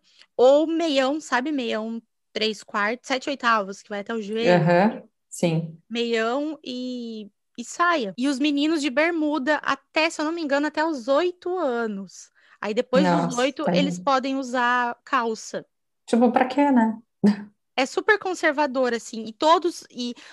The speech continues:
Speaker 1: muda um pouco o casaco, assim, da escola, sabe? Aí você
Speaker 2: Aham.
Speaker 1: sabe de qual escola a criança é, porque tem um casaco e tal, mas o uniforme base, a roupa base deles, é com, eles compram no mercado.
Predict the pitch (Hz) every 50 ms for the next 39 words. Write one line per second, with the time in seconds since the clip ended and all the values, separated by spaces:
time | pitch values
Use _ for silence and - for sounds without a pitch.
0 | - _ 240 254 311 349 392 330 269 302 302 302 - 311 285 294 - - 320 294
1 | _ - 349 330 320 254 233 262 254 269 285 - - 226 202 - - 233 226 214
2 | 214 208 - - _ - 233 214 190 185 185 175 175 - - 233 247 285 269 220
3 | 196 _ _ - _ - _ - 170 180 160 165 175 170 170 175 208 208 - -
4 | _ - 233 _ _ 214 226 - - - 269 247 277 - - - - 254 240 240
5 | 262 - - 254 254 254 - - - 285 240 226 226 _ _ - 254 240 233 _
6 | 262 254 247 247 - 269 247 220 214 196 202 233 226 208 - 208 226 208 202 214
7 | 214 214 214 - - _ _ _ _ _ _ _ _ _ - 240 240 254 240 -
8 | - 254 254 262 254 262 196 185 208 190 185 214 269 320 302 240 202 202 208 208
9 | 196 208 214 _ 254 214 202 220 196 208 220 233 262 233 226 185 202 214 202 208
10 | 233 254 294 311 302 - - _ _ _ _ _ _ _ _ _ - _ _ -
11 | 233 247 - 285 277 262 - - 262 254 233 - - 285 277 285 294 262 262 269
12 | 359 440 _ - - 269 226 202 190 180 190 175 170